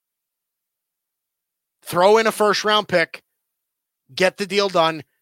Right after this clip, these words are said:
get Carson Wentz in your quarterback room. And again, your thirty-two million dollars doesn't matter nearly as much. Believe it or not, it doesn't.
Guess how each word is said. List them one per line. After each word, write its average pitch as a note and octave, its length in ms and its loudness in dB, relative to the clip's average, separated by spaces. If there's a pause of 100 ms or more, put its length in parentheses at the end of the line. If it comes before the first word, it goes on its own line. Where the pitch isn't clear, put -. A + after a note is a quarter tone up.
(180)
get D3 160 -4
Carson G3 440 -2
Wentz G3+ 260 -4
in G#3 60 -10
your G#3 100 -8
quarterback E3+ 500 -2
room. D#3+ 280 -4 (800)
And F3+ 120 -4
again, G3+ 300 -2 (380)
your F3 120 -4
thirty-two A#3 520 -2
million A3 320 -4
dollars G3 480 0 (340)
doesn't G3+ 320 0
matter G3+ 260 0
nearly F#3 500 -2
as E3+ 120 -4
much. F3+ 400 -4 (1200)
Believe G#3 320 0
it A3+ 60 -4
or G#3+ 60 0
not, G#3 200 2
it D#3+ 60 -8
doesn't. F#3+ 320 -2